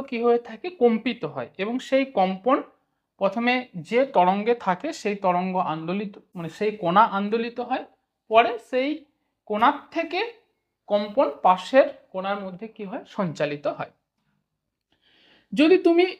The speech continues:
এই জায়গা থেকে ধরো, এই জায়গা থেকে তরঙ্গ কি হচ্ছে, সমান বেগে চতুর্দিকে ছড়িয়ে পড়ছে, তাহলে কোনো এক সময়ে, কোনো এক সময়ের কথা যদি বলি আমরা, সেই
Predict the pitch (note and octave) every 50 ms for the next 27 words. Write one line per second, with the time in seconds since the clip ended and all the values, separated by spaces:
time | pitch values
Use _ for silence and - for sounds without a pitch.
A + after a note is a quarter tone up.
0 | _ - A#3+ C4 D#4 D4+ B3 B3+ A#3 A#3+ B3 C#4+ D4+ D4+ D4+ - D#4 D4 E4 D#4
1 | B3+ A3 A#3 A3+ E3+ C#3+ E3 A3 - - _ _ _ _ _ _ _ _ _ _
2 | _ - B3+ C#4 D4 A#3+ A3 A#3 A3 A3+ A#3 A#3 C4 C#4+ C#4 - _ _ _ -
3 | D4+ D4 D4 - D4 C#4+ C#4+ C#4+ C#4+ C#4+ C#4+ D4+ D4 _ _ _ _ _ _ _
4 | _ _ _ _ _ _ _ G#3 G#3 A3 A#3+ C4+ C#4+ C#4 D4+ D4 D4 D4 D4+ C#4+
5 | D4 C#4+ C#4+ - D4 C4+ - - - A#3 A#3 B3+ C#4 D4 D4 B3 B3+ B3+ B3 C#4+
6 | C#4 - C4 B3+ B3 C#4+ C4 A#3+ C4+ C4 C#4 C#4 C#4 - C4+ B3+ B3+ C4 C4+ C4+
7 | C4+ C4 B3+ - - - F4+ _ _ E4 D4+ D4+ - - C#4 C#4+ D4 E4+ F4 F4+
8 | F4+ F4 - - - A#3 G3+ F3 C#3 B2 D#3+ - - _ _ A3 A3+ B3+ D4 D#4+
9 | E4+ E4 - - - - - G#3+ G#3+ A#3+ C#4+ D#4+ E4+ D#4+ C#4+ A#3+ G3 A3+ A3+ A3
10 | G#3 G#3 G#3+ F#3+ F3+ F#3 G3+ A3 G#3 F#3+ F#3+ F#3+ C4 - - _ _ _ _ _
11 | _ _ _ _ _ _ _ - C#4 D#4